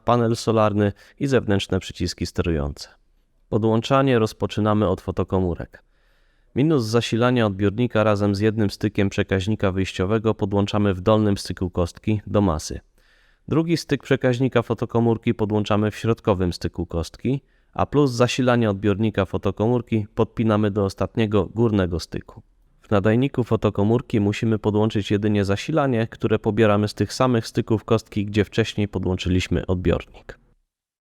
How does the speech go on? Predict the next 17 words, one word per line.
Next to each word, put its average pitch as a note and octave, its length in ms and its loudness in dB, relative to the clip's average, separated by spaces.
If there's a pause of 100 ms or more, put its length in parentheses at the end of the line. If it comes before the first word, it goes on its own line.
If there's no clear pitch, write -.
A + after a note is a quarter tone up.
(800)
Ostatecznie - 640 0
mamy A2 260 2
podłączone G#2 720 0 (100)
minus A#2+ 320 2
zasilania G2+ 600 0
odbiornika G2+ 600 0
i F#2+ 60 0
nadajnika F#2+ 640 0
oraz F#2+ 320 -2
jeden G2+ 260 2
styk - 320 -4
przekaźnika F#2+ 680 -2
wyjściowego, F#2 760 -2 (560)
drugi G2+ 360 2
styk - 260 -4
przekaźnika G2 640 0
wyjściowego G#2 800 0